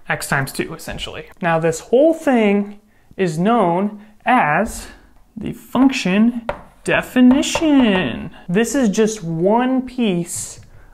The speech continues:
of three important pieces. Number two is the calling,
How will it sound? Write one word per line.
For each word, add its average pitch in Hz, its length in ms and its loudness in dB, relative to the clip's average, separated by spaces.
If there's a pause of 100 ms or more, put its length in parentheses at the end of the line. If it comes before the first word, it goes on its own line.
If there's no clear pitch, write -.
of 160 300 -4
three 214 320 2
important 196 480 0
pieces. - 680 -8 (180)
Number 185 300 2
two 247 580 2 (360)
is 190 220 0
the 226 100 2
calling, 202 880 2